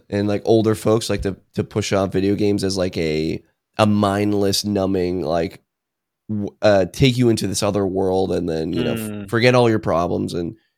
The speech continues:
Speaker 1: and it can be, it absolutely can be that, and it can be abused. But, you know, the, it's literally like you're, you're both reading a book, watching a movie, and then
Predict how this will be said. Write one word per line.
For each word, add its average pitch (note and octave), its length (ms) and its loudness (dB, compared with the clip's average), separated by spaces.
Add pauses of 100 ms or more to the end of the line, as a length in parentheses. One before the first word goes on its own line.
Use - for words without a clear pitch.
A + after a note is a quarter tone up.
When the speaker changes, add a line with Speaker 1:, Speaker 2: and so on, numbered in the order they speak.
(220)
Speaker 1:
and - 240 -2
it G#3 140 2
can D#3 280 4
be, G#2 300 0
it A2+ 100 4
absolutely A#2+ 400 4
can G#2+ 260 0
be G#2+ 120 0
that, F2+ 160 -2
and G2 100 -2
it G2 120 -2
can A2+ 240 -2
be G2 140 -2
abused. F#2+ 520 -2
But, F2 260 -6 (360)
you A2 120 2
know, G2 220 2
the, F#2+ 420 0 (440)
it's A#2+ 180 0
literally F3+ 240 2
like C3+ 200 2
you're, G#2 320 0 (500)
you're G#2+ 160 2
both A2 300 2
reading A#2+ 460 0
a C3+ 60 2
book, G2 420 -2 (440)
watching A2 480 0
a G#2+ 40 0
movie, G2 440 0
and F#2 140 -2
then F2 140 -2